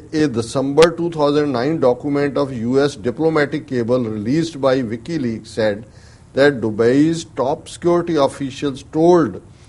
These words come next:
Howard Mendelson, who was working as acting assistant secretary of the Office of Intelligence and Analysis at the U S Treasury Department, that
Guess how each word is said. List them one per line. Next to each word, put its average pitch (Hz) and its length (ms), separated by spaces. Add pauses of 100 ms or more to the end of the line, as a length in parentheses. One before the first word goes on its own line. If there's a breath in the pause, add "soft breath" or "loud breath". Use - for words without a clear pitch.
(400 loud breath)
Howard 151 500
Mendelson, 131 840
who 117 240
was 139 180
working 120 420
as 139 280
acting 170 500
assistant 156 480
secretary 127 560 (500 loud breath)
of 135 60
the 156 160
Office 139 440
of 151 160 (380)
Intelligence 139 760
and 135 80
Analysis 120 500
at 135 200
the 135 200
U 131 140
S 165 80
Treasury 139 440
Department, 110 560 (540 loud breath)
that 156 120